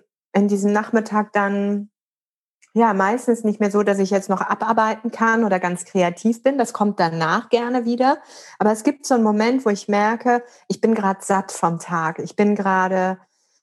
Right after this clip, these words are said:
bis hierhin ist okay. Und wenn jetzt noch vielleicht mehr kommt, könnte es auch anstrengend werden oder ich brauche auch noch mal einen Moment,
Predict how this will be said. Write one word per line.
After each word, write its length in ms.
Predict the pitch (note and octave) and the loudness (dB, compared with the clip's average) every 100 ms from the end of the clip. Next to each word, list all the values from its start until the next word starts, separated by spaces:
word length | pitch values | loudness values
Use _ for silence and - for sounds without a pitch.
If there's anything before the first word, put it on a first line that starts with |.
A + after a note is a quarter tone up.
| _ _ _ _ _ _ | _ _ _ _ _ _
bis 240 | G3 A#3 | 0 0
hierhin 400 | - C#4 C4+ A3+ | 2 2 4 0
ist 200 | G#3 A3 | 0 -2
okay. 420 | A3 G#3+ A#3+ B3+ C4+ | -4 0 2 4 2
Und 140 | A3 | 2
wenn 140 | A3 | 2
jetzt 220 | A3 G#3+ A3+ | 0 0 -2
noch 140 | G#3+ | -2
vielleicht 380 | A#3 A3 G#3+ A3 | 0 0 0 0
mehr 240 | G#3+ G#3+ | 0 0
kommt, 440 | A3 - A3 B3+ - | 0 0 0 0 0
könnte 280 | A#3 A3+ | 0 2
es 160 | A#3 B3+ | 0 0
auch 360 | G3+ G#3 G#3 - | 2 2 0 -2
anstrengend 720 | A3 A#3 - G#3+ G#3 G#3+ - - | -2 -4 -4 0 2 0 -2 0
werden 480 | G#3 G3+ G3+ G3+ G3+ - | 2 2 0 -2 -4 -4
oder 680 | G3+ G3 G3 F#3 F#3 F#3 - | -4 -2 0 0 -2 -4 -6
ich 160 | F#3 | -10
brauche 300 | - F#3+ G3+ | -2 -2 0
auch 100 | G3 | -2
noch 160 | G#3 G3+ | -2 -2
mal 80 | G3+ | -2
einen 80 | G3 | 0
Moment, 500 | G3 G3 G3 A#3+ A#3 | 0 0 0 0 -2